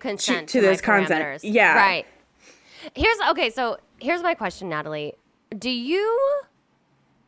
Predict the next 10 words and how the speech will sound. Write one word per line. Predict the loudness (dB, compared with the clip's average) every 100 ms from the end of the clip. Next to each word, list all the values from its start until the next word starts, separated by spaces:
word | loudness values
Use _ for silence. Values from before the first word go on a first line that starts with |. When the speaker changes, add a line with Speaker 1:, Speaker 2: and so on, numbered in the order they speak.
| _ _ _ _ _ _ _ _
Speaker 1:
frequently | -10 -6 -6 -4 -2 -2 -2 -4
find | -4 -4 -2
yourself | -6 -4 0 2 0 -6 -10
attracted | -10 -2 0 0 -2 -4 -4 -8 -18 _ -18
to | -12 -12
people? | -10 -12 -8 -6 -6
Because | -8 -2 0 2 2 2 6
Speaker 2:
Oh, | 8
yeah. | 8 6 2 -14 _ _ _ _ _ 4
Speaker 1:
Okay, | 6 4 0